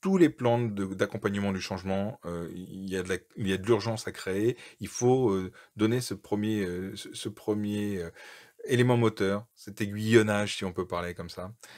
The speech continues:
de, euh, voilà, allons-y, c'est le moment, go. Et puis, ben, bien entendu,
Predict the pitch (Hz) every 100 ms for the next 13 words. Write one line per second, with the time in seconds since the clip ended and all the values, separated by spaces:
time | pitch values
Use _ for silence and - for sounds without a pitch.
0 | - _ 85 90 90 87 82 76 78 85
1 | 92 90 - _ _ - _ 98 101 -
2 | - _ _ _ - - 104 95 73 -
3 | _ _ _ _ - 98 - - _ _
4 | _ _ _ - - - _ - - 120
5 | 131 123 104 - 113 131 139 123 120 101
6 | 101 135